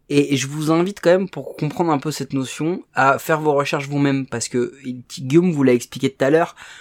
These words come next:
que ce soit E S P N, que ce soit Statcast, euh, que ce soit Fangraph, chacun a un peu sa formule, chacun a sa manière d'analyser, et, et du coup, on voit que ça varie. Alors,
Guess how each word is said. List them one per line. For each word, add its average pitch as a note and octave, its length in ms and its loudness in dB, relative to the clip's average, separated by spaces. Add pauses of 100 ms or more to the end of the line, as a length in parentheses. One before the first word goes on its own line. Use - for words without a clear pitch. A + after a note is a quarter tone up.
(240)
que C#3 80 -2
ce D3+ 120 -6
soit F3+ 160 0
E D#3 100 2
S C#3 140 -2
P - 220 -4
N, C#3 240 2
que B2 140 -4
ce A#2 80 -6
soit D#3 140 -4
Statcast, - 880 -4 (320)
euh, A#2 200 2
que - 100 -6
ce - 100 -2
soit E3 160 -2
Fangraph, C#3 560 0 (260)
chacun A3+ 580 4 (800)
a C#3 100 8
un D#3 140 4
peu G3+ 180 2
sa F#3+ 180 0
formule, D#3+ 600 2 (280)
chacun G#3+ 440 2
a F#3 80 4
sa - 180 2
manière E3 400 2
d'analyser, D3 560 0
et, C#3+ 560 -4
et D3+ 60 -10
du D3 140 -6
coup, - 300 2
on D3+ 120 2
voit G3 160 4
que - 80 -10
ça D#3+ 160 2
varie. D#3 360 0
Alors, B2 220 2